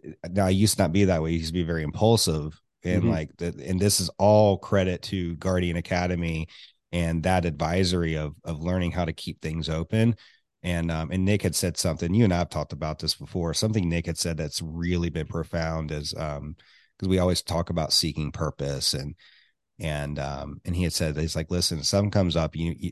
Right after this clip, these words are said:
Speaker 1: ignore it, like, purposely ignore it. And if it just keeps showing up over and over again, then the only thing you have left to do is just accept it as your reality."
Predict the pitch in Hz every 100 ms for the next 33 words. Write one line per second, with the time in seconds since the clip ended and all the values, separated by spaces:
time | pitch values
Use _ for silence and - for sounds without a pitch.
0 | - 87 82 82 80 69 65 - 87 -
1 | - 113 104 110 107 95 80 80 80 78
2 | 73 73 - - - 90 85 73 80 104
3 | - 107 104 - - 95 92 87 90 107
4 | _ _ - 95 90 92 90 87 82 80
5 | 90 98 110 113 95 90 - 98 104 110
6 | 95 92 90 85 78 80 78 82 82 78
7 | - 76 85 80 82 78 76 73 71 71
8 | 71 73 -